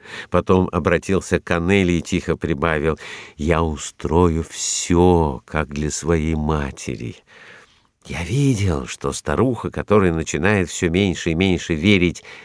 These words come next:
в миллионы Крамицкого, опасается, что я поведу дело на широкую ногу,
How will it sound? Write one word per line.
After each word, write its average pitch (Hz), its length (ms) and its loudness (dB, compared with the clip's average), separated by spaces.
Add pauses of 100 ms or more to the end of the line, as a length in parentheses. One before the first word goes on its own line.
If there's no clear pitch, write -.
(160)
в 87 80 0
миллионы 117 720 6
Крамицкого, 101 880 4 (340)
опасается, 113 800 2
что - 180 -2
я 110 220 6
поведу 110 460 4
дело 113 320 6
на 107 100 6
широкую 123 640 4
ногу, 175 460 4